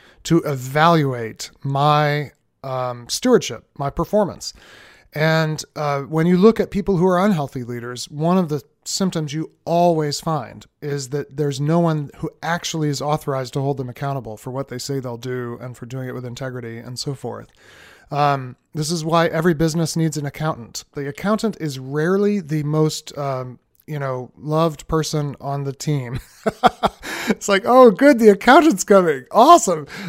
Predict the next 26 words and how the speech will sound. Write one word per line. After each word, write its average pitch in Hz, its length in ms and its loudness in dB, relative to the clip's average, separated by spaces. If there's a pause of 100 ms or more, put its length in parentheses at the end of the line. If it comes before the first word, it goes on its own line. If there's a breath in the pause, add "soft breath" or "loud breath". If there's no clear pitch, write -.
Uh, - 240 -8
party." 220 440 4 (340 loud breath)
<laughs> 160 60 -16 (1600 loud breath)
But, 170 480 2
but 180 260 4
accounting 185 920 2
is 175 180 0
accountability. 170 840 -2
And 151 200 -6
for 156 200 -4
an 151 60 -2
organization, 170 640 -2
and 165 140 -2
specifically 196 500 -2
an 190 120 -2
organization's 170 540 -4
leaders, 175 400 -2
that 151 360 -4
is 165 280 -6
actually 170 340 -6
vulnerable. 165 420 0
Now, 160 180 -2
no, 233 360 4 (160)
<laughs> - 160 -20
you 233 80 -2
know, 196 180 2